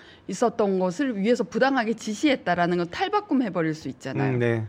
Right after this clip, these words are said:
Speaker 1: 예, 그런, 그래서 경찰, 검찰에서 수사의 결론 방향대로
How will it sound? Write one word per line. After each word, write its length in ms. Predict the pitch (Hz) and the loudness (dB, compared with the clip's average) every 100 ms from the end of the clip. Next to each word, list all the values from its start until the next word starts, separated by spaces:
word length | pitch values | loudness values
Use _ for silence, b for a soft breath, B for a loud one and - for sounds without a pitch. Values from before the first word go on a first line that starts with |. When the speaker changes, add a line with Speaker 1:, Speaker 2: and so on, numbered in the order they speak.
| - | -6
Speaker 1:
예, 260 | 196 180 147 | -6 -4 -6
그런, 640 | - 208 226 220 220 208 208 B B | -2 0 0 -2 -2 -4 -6 B B
그래서 340 | - 220 233 226 B B | -4 2 2 0 B B
경찰, 480 | 208 202 202 285 269 | -2 0 2 2 2
검찰에서 960 | 247 180 170 226 208 202 285 294 339 - - _ | 0 -2 0 -2 0 0 2 2 2 -4 -20 _
수사의 520 | - - 320 320 294 262 | -14 -4 2 4 4 2
결론 360 | 240 196 285 | 2 4 6
방향대로 840 | 269 202 196 196 185 190 285 311 | 4 4 0 0 -2 0 0 0